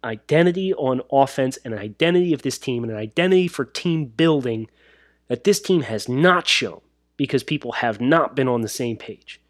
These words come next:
Because people have tried to make, their coaches have tried to make these players things that they are not. That is not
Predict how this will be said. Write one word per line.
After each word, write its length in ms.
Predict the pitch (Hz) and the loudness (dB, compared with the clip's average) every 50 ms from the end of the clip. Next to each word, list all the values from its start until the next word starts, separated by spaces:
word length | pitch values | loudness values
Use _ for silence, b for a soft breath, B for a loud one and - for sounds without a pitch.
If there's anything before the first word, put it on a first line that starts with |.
| b b b b b b | b b b b b b
Because 260 | - 120 131 123 - | -8 -4 -4 -4 -2
people 320 | - - 202 - 196 170 | 0 -2 0 4 4 4
have 140 | 127 127 - | 4 2 -2
tried 360 | - - - 175 185 185 170 - | -2 0 2 4 4 4 2 0
to 120 | 151 135 | 0 0
make, 260 | 127 147 160 165 - | 2 4 2 2 2
their 180 | - 147 131 120 | 2 -2 -2 0
coaches 460 | - - 180 202 202 - 147 131 - | 2 6 6 6 6 6 0 0 0
have 140 | - 117 110 | 0 -2 -2
tried 400 | - - - 151 151 151 147 147 | -2 -2 0 2 2 2 0 0
to 100 | - 147 | -2 -4
make 300 | 147 156 175 180 175 165 | -2 2 0 0 0 0
these 220 | 147 156 151 - | -2 -2 -2 -2
players 420 | - - 151 151 151 147 139 - - | 0 4 6 6 8 6 6 2 2
things 240 | 156 151 147 135 123 | 2 2 2 2 0
that 120 | 127 - | 0 2
they 120 | 147 139 | 4 4
are 140 | 135 123 120 | 4 4 4
not. 340 | 123 127 123 101 87 _ b b b b b b b b b b b b b _ _ _ _ _ _ _ _ _ _ _ _ _ _ _ _ _ _ _ _ _ _ _ _ _ _ _ _ _ _ _ _ _ _ _ _ _ _ _ _ _ _ _ _ - | 4 2 2 2 -2 _ b b b b b b b b b b b b b _ _ _ _ _ _ _ _ _ _ _ _ _ _ _ _ _ _ _ _ _ _ _ _ _ _ _ _ _ _ _ _ _ _ _ _ _ _ _ _ _ _ _ _ 4
That 180 | 165 170 185 | 6 6 8
is 180 | 185 160 131 139 | 6 4 4 4
not 400 | 151 151 165 165 180 180 - | 2 4 4 4 2 0 -4